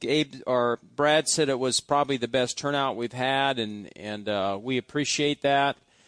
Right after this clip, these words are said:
We got it done in, in short order, and it, it makes a statement when you come down the road to a church when the beer cans are picked up. Amen?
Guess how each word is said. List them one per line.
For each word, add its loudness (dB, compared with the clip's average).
We -14
got 4
it -2
done 4
in, -2
in -8
short 0
order, 2
and -6
it, -6
it -4
makes 0
a -4
statement 0
when -6
you -2
come -4
down 0
the -2
road 2
to -2
a -2
church -4
when -8
the -2
beer 2
cans 0
are -10
picked -4
up. 0
Amen? 2